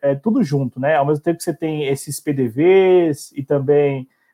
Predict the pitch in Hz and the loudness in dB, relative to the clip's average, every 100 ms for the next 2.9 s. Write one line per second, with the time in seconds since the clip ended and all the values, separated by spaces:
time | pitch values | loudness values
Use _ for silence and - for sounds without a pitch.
0 | _ - - 151 147 165 139 135 175 202 | _ -4 0 0 0 2 2 2 0 0
1 | 190 185 214 208 196 214 180 175 180 190 | 0 -2 -2 -2 2 0 0 -4 -4 -4
2 | - 185 - 208 185 208 156 139 160 | -2 -6 0 0 0 -2 -2 -2 -2